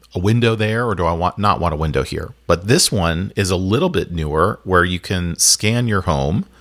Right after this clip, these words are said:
and then, um, I think Andy would like the ability to go play Doom <laughs>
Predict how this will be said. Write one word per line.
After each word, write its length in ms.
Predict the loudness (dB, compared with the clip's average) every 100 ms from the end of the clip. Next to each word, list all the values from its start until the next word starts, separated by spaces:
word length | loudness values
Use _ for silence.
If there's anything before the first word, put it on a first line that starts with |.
| -20 -20 -20 _
and 180 | 2 6
then, 380 | 6 4 2 -4 _ _ _
um, 360 | 2 4 2 -4 -6
I 100 | -2
think 180 | 0 0
Andy 240 | 2 0
would 180 | 0 0
like 320 | 0 0 -4 -8
the 140 | -2 0
ability 360 | 2 0 0
to 80 | 0
go 160 | 0 0
play 260 | 2 0
Doom 500 | 0 2 2 2 0 -4 -18 _
<laughs> 100 | -6